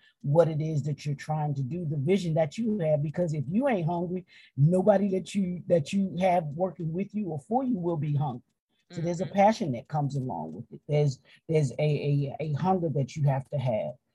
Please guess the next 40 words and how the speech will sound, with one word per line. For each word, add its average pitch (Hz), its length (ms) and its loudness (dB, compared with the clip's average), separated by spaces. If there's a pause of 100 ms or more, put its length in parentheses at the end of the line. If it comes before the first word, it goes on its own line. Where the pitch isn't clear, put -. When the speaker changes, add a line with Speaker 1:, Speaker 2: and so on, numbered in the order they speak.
(360)
Speaker 1:
Um, 160 460 8
and 202 120 6
then 220 120 8
you 220 80 6
gotta, 190 400 4 (240)
as 143 200 -2
a 151 40 -2
leader, 151 480 -2 (320)
um, 131 600 -2
one 147 160 0
of 139 60 0
the 123 80 -6
things, 139 200 -4
and 131 120 -4
I'm 143 160 0
gonna 131 200 -4 (220)
kinda 127 340 -4
shift - 320 -10
off 135 220 -2
of 135 140 -6
that, 151 240 -2 (400)
um, 143 440 6 (140)
but 160 240 4
is 160 160 -2
you 165 60 -4
gotta 151 280 4
act 160 220 0
like 170 220 0
you 165 160 -6 (140)
belong 214 460 0
there. 120 100 -10 (600)
Speaker 2:
Mm-hmm. 151 240 -20 (560)
Speaker 1:
You 165 140 -2
know, 127 220 -4 (200)
you've 160 200 -2
got, 151 240 2
when 151 140 2
you, 160 320 -4
there's 143 280 -2
some, 175 480 2